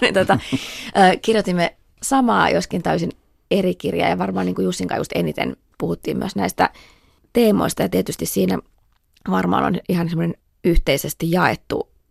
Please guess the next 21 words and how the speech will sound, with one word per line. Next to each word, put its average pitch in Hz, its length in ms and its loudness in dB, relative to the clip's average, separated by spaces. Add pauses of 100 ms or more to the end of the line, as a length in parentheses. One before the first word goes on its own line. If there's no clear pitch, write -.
(140)
havahtuminen, - 840 -4 (440)
tai 185 100 2
ei 254 260 4
ehkä 214 220 -2
pelkästään 196 440 0
havahtuminen, 185 560 -2
että - 140 -8
ehkä 180 160 -6
Jussin 170 320 -2
kanssa - 160 -2
meitä - 200 -4
molempia 170 340 -2
myös - 180 -6
yhdessä, 185 360 -4
niin 180 100 -2
kuin 175 120 0
nuor-, 185 320 2
nuoresta 175 400 0
lähtien - 480 -2
niin - 160 -6
kuin - 200 0